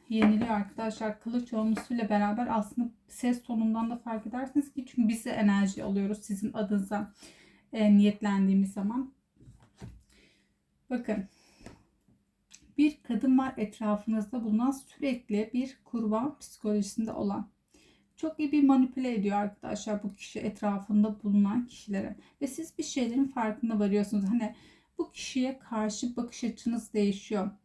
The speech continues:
Hatta şöyle söyleyeyim, bu kişiye karşı bir bilinçlenme de yaşıyorsunuz. Çünkü aslında bu kişinin size karşı hep dürüst olduğunu, hep iyi niyetli olduğunu, hep iyi niyet içerisinde olduğunu düşünmüşsünüz.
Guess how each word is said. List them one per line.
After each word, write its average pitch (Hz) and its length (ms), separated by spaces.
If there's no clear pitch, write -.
Hatta 269 320
şöyle 254 320
söyleyeyim, 240 340
bu - 80
kişiye 240 240
karşı 233 300
bir 247 220
bilinçlenme 208 760
de 220 60
yaşıyorsunuz. 196 600
Çünkü 269 400
aslında 262 360
bu 285 80
kişinin 240 340
size 254 280
karşı 226 300
hep - 220
dürüst 240 340
olduğunu, 240 320
hep 240 220
iyi 214 180
niyetli 240 300
olduğunu, 240 560
hep - 200
iyi 254 240
niyet 262 320
içerisinde 202 480
olduğunu 196 300
düşünmüşsünüz. 208 760